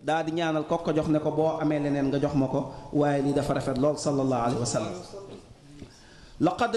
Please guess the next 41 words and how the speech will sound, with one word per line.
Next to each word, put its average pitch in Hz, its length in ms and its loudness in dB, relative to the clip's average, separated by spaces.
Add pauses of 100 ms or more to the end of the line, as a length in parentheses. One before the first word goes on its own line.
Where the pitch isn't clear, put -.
kaana 226 280 0
lakum 208 380 -2
fi 285 180 -6
rasulillahi 156 760 -2
iswatun 147 460 -4
hasana." 127 300 -6
Moo 160 160 2
tax 190 160 0 (380)
borom 185 260 0
bi 185 60 -2
subhaanahu 185 500 0
wa 165 60 0
taala 160 420 2
ne, 165 180 -2 (480)
"Yéen 185 340 0
day 214 260 -2 (280)
xeet 180 340 -4
wii 196 320 0 (500)
ci 247 200 0
yonente 220 380 2
bi 185 100 0
laa 185 280 2
leen 175 260 0 (140)
tànnal 196 600 -2 (180)
mu 165 120 -6
nekk 190 220 -4 (120)
koo 175 160 -2
xam 165 220 -4
ne 160 160 -2 (360)
moom 165 340 0
ci 165 120 -2
ngeen 156 180 2
di 147 80 2
roy." 131 200 -2 (540)
Képp 285 360 -2
koo 240 140 0
xam 220 200 0
ne 185 80 2
ab 175 220 -2
jullit 220 300 2
la - 140 0